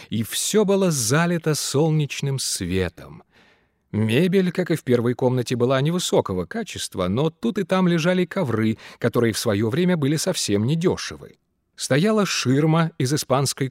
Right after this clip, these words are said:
кожи, и в нескольких вазах находились свежесрезанные цветы. «Вы выпьете со мной чаю», — сказала хозяйка дома, а потом успокаивающе добавила:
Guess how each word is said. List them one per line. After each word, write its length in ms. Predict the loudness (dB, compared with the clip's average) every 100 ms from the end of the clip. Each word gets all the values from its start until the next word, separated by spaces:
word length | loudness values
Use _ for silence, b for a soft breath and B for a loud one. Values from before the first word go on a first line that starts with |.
| -4
кожи, 540 | 2 4 4 2 -2 -6 _
и 140 | -2 0
в 80 | 2
нескольких 540 | 2 2 -4 -4 -4
вазах 420 | 0 0 0 -2
находились 600 | -2 -2 -2 -2 -2 -6 b b
свежесрезанные 1200 | -4 2 2 2 -2 0 -2 0 -2 -2 -2 -4
цветы. 680 | -6 -6 -6 -6 -14 -14 _ _ _ _ _ _ _ _ _ _ _ _ 0
«Вы 400 | 6 8 6 6
выпьете 580 | 6 6 4 0 -2 2
со 140 | 4
мной 260 | 6 6 4
чаю», — 580 | 2 2 4 4 0 -2
сказала 400 | -4 0 0 0
хозяйка 460 | 0 0 0 -2
дома, 380 | -2 -2 -2 -4 B B B
а 100 | -2
потом 340 | 0 2 0 0
успокаивающе 840 | -2 -2 0 0 2 2 2 0
добавила: 640 | 0 0 0 0 -4 -8